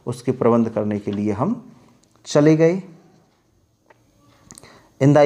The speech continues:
evening, we went to her room with a crude stretcher to take her to be cremated। और शाम को हम दाह संसा-, संस्कार के लिए उनके लिए अर्थी ले आए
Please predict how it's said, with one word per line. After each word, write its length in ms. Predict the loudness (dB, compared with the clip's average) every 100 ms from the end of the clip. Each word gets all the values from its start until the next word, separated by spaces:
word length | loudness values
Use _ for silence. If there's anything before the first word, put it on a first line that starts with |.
| 4
evening, 340 | 4 0 -2 -6
we 140 | -6 -2
went 280 | -2 -2 -6
to 140 | -8
her 160 | -2 -2
room 240 | -2 -4 -6 -12 -20 -8
with 120 | -4
a 60 | -4
crude 380 | -4 -2 0 0
stretcher 560 | -2 -2 -4 -2 -4 -4 -18 -20 -8
to 60 | -8 -4 0
take 200 | 0 2
her 80 | -2 0
to 80 | -4
be 160 | -2 -4 -8 -20 -20 -20 _ _ _ _
cremated। 540 | 0 2 0 -2 -6 -8 _ _ _ 0
और 480 | 2 2 0 -16 _ _ _
शाम 440 | -18 -2 0 0
को 200 | -2 -8 -10 -18 _ _ _ _ _ _ _ _ _ _ _ _
हम 220 | 0 2 2
दाह 200 | 2 0
संसा-, 680 | -2 -8 -6 -2 -2 -4
संस्कार 480 | -10 -10 -8 -6 -6
के 160 | -6 -6
लिए 400 | -6 -6 -8 -18 _ _ _ _ -8
उनके 220 | -4 -2
लिए 140 | 0 0
अर्थी 420 | 0 -4 -4 0
ले 140 | 2
आए 360 | 4 2 -2